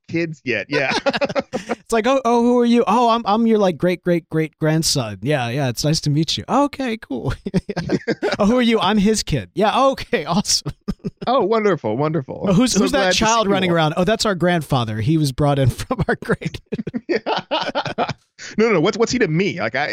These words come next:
Speaker 1: like, he's your grandfather, but what is
Speaker 2: Yeah,
Speaker 1: he to me? Like,
Speaker 2: yeah,
Speaker 1: I don't,
Speaker 2: the
Speaker 1: I don't
Speaker 2: Fla-
Speaker 1: think this
Speaker 2: <laughs> the Flash family reunion has an entire whiteboard with a whole, <laughs> like, graph. <laughs>
Speaker 1: Instead of, like, you know, "Hello, my name is," it's like, "Hello, my relation to you is." <laughs>
Speaker 2: Exactly. Exactly. Oh, man, that's great.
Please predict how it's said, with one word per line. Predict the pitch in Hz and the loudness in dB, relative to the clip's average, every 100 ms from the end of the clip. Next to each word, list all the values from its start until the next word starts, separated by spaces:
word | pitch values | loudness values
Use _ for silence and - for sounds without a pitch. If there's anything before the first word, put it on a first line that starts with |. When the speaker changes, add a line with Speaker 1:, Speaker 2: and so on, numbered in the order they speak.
| 160 | -4
Speaker 1:
like, | 135 | -4
he's | 151 143 | -4 0
your | 202 160 | 0 2
grandfather, | 175 175 127 113 | 0 0 0 0
but | 113 | 0
what | 139 | 0
is | 180 | 2
Speaker 2:
Yeah, | 147 | 0
Speaker 1:
he | |
to | 131 | 0
me? | 147 | 0
Like, | 117 | 0
Speaker 2:
yeah, | 233 185 | 0 0
Speaker 1:
I | |
don't, | 156 | 0
Speaker 2:
the | |
Speaker 1:
I | 165 | 0
don't | - | 0
Speaker 2:
Fla- | - | 0
Speaker 1:
think | - 480 880 855 - - | 0 0 -2 -4 -8 -6
this | 320 | -4
Speaker 2:
<laughs> | 453 | -4
the | |
Flash | 311 349 349 | -2 0 0
family | - 330 320 277 | 0 0 2 2
reunion | 233 226 233 202 - - - | 2 2 2 0 -2 -6 -2
has | 208 | 0
an | 190 | -2
entire | 185 226 254 | 0 2 2
whiteboard | 226 202 220 175 180 160 151 | 4 2 2 2 2 2 2
with | 165 175 | 0 2
a | 175 | 0
whole, | 135 254 202 247 240 - | 0 0 2 2 0 -2
<laughs> | |
like, | 254 254 _ - | -2 -4 _ -2
graph. | 208 214 - 180 - - - - 554 _ | 0 0 0 -2 -4 -16 -10 -2 -2 _
<laughs> | 277 - - - - | -8 -6 -8 -8 -4
Speaker 1:
Instead | 208 - 220 208 | -4 -2 0 0
of, | 190 | 0
like, | 185 180 | -2 -2
you | |
know, | 175 | -2
"Hello, | 156 175 175 | 0 0 0
my | 170 156 | 0 -2
name | 139 165 | -2 -2
is," | 135 120 127 | 0 0 -2
it's | 120 | -2
like, | 131 123 | -2 0
"Hello, | 147 160 156 | 0 2 2
my | 143 | 2
relation | 127 135 139 135 | 2 0 0 -2
to | 123 | -2
you | 113 110 | 0 2
is." | 110 127 233 - 262 285 | 4 2 0 0 -2 -2
<laughs> | |
Speaker 2:
Exactly. | 180 165 160 143 - 98 - - _ 156 | -2 0 0 0 -4 -6 -8 -12 _ -6
Exactly. | 139 127 123 110 - - _ | -6 -4 -6 -6 -12 -18 _
Oh, | 180 143 131 | -4 -2 -2
man, | 113 110 107 | -2 -4 -4
that's | 117 | -6
great. | - 104 95 | -6 -8 -8